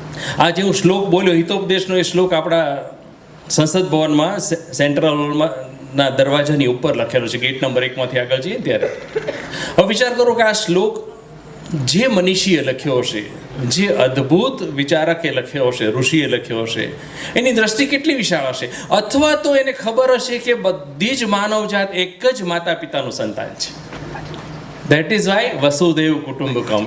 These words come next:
એક જ કુટુંબ છે, આખી દુનિયા એક જ કુટુંબ છે. અને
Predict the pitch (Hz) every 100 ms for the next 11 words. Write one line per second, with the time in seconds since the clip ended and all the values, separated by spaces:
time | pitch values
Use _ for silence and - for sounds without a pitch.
0 | - 160 160 - 214 233 196 156 143 123
1 | 113 110 110 113 - - 120 135 131 147
2 | 120 - 143 139 117 113 110 - - -
3 | - - - - - - - - - -
4 | - - - - - - - - - 151
5 | 180 151